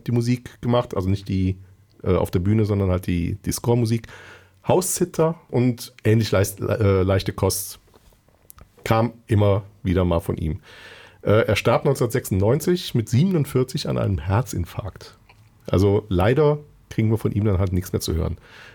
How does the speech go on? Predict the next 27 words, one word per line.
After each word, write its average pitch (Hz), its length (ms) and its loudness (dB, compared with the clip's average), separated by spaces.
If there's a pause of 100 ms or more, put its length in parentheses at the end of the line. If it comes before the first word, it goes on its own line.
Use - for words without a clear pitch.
(160)
Aber 127 260 2
die 117 80 -2
Musik 110 260 0
von 110 280 0
What 107 180 2
About 95 300 0
Bob 139 340 -2
ist, - 520 -4
ähm, 104 320 0 (720)
auch - 240 -2 (300)
eine 110 180 4
sehr 107 280 2
einprägsame. 175 800 0
Also 120 160 0
wer 123 80 2
den 110 120 2
Film 107 220 0
kennt, 135 500 -2
hat - 240 -4
die 110 80 0
Musik 113 380 2
auch 110 140 0
sofort - 400 -4
im 110 120 -2
Ohr 135 440 2
und, 110 540 -2
ähm, 101 320 2